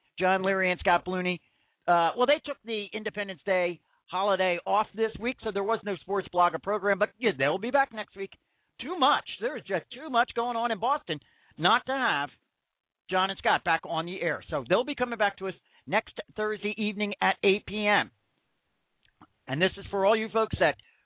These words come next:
follow and track your Boston sports, the Celtics, the New England Patriots, Boston Bruins, Boston Red Sox. These guys cover Boston sports like no one else.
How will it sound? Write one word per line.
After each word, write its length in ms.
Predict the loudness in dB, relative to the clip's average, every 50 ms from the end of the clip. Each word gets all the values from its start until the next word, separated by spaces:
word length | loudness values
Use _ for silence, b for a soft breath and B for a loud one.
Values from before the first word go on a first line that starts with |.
| b b b -2
follow 420 | 2 2 4 4 4 2 2 0 -2
and 260 | -4 -6 -8 -12 -12
track 260 | -8 -6 -6 -6 -6 _ _ _
your 220 | -12 -10 -10 -10 -10
Boston 600 | -10 -6 -2 0 0 0 -2 -4 -8 -10 -10 -10 -10
sports, 380 | -8 -4 -2 -2 -2 -2 -4 _ -18
the 60 | -18 -4 0
Celtics, 440 | 2 2 4 2 0 -2 -6 -8 -12 _ _
the 200 | -14 -14 -14 -14 _ _ _ _ _ _ _ _ _ _ -6
New 100 | -2 -2
England 280 | 0 0 0 -2 -2 0
Patriots, 680 | 2 2 2 2 0 -4 -2 -2 0 0 -2 -6 _ -16 -20 -20 _ _ -2
Boston 380 | 0 0 0 -2 -4 -8 -8 -6
Bruins, 300 | -4 -2 -2 -4 -4 -2 0
Boston 320 | 2 2 2 0 -2 -2
Red 160 | 0 0 2 2 2
Sox. 240 | 2 2 2 -2 -8 -20 _ _ _ -6
These 180 | -4 -4 0 2
guys 280 | 4 4 4 4 2 0 _ _ _ _ _ -4
cover 200 | -4 -4 -2 -2
Boston 420 | -2 -2 -2 -2 -4 -6 -12 -16 -12
sports 280 | -8 -8 -8 -6 -4 -2
like 180 | -2 -2 -2 -4
no 220 | -4 -2 -2 -2
one 180 | -2 -2 -2 -2
else. 160 | -2 -4